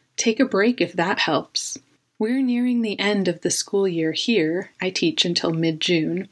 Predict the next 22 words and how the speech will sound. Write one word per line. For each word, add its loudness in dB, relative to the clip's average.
and 2
I 2
know 2
next -2
fall 2
is -2
very 0
uncertain, -2
but 0
hang 0
in 0
there. 0
Chloe's 0
work 0
is -2
also 2
so 0
beautiful -2
and -4
full 0
of -4
meaning. -2